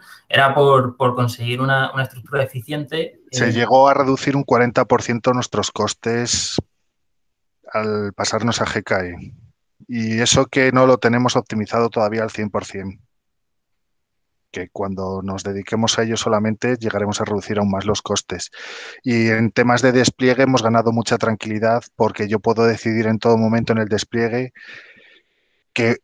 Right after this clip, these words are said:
Speaker 2: un, dedicar solamente un pod para la nueva actualización, ver cómo va y si quiero lo actualizo el resto de los pods, si no, no me hace falta. Y puedo decir, "Vale, pues quiero que el veinte por ciento de mis usuarios vean esta actualización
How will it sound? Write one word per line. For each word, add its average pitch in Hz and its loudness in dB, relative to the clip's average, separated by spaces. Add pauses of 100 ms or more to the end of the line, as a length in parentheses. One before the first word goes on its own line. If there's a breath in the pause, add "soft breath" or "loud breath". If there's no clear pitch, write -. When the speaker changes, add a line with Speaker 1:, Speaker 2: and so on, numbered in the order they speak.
(140)
Speaker 2:
un, 127 2
dedicar 120 2
solamente 127 2
un 117 2
pod 127 2 (100)
para 113 2
la 107 0
nueva 117 0
actualización, 120 -2
ver 127 0
cómo 120 0
va 117 2 (220)
y 117 -12
si - -6
quiero 117 0
lo 117 2
actualizo 110 -4
el 101 -4
resto - -4
de 101 -2
los 92 -8
pods, - -8
si - -2
no, 104 -2
no 113 -2
me 113 -2
hace 101 -6
falta. - -6 (320 loud breath)
Y 117 -4
puedo 120 4
decir, 113 0
"Vale, 113 2
pues 107 -2
quiero 131 0
que 139 -2
el 127 -2
veinte 127 -4
por 123 -2
ciento 117 -4
de 117 -2
mis 113 -4
usuarios 127 2
vean 120 -2
esta 113 -6
actualización 120 -4